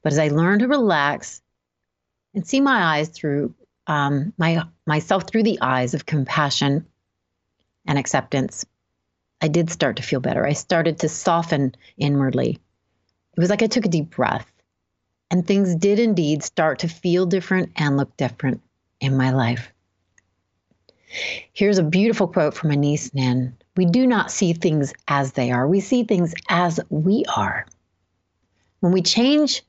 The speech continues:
the way we look at things, what we see changes. And even more importantly, even more empowering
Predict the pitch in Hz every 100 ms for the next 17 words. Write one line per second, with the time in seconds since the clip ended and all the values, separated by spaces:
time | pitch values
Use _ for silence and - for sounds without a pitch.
0 | _ 175 156 156 143 135 165 165 160 151
1 | 139 110 117 117 165 233 202 - 240 -
2 | 220 247 202 80 - - - - - 170
3 | 170 226 254 277 220 175 151 147 156 254
4 | 262 160 135 131 - 127 127 156 - _
5 | _ _ _ _ _ - 156 151 139 135
6 | 127 117 - 139 123 110 104 107